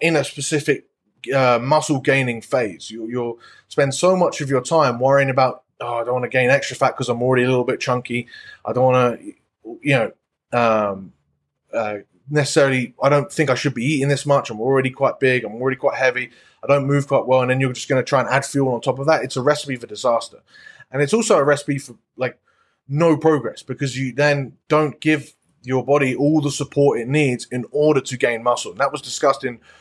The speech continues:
um, uh, Hypertrophy one oh one,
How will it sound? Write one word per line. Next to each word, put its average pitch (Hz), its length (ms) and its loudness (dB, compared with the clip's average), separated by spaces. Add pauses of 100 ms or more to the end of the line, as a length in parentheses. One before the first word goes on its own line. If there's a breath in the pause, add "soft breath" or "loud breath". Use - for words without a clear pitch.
(220 soft breath)
um, 110 540 -2 (340)
uh, 110 240 -2 (540)
Hypertrophy 135 600 0
one 131 220 2
oh 120 140 2
one, 147 360 0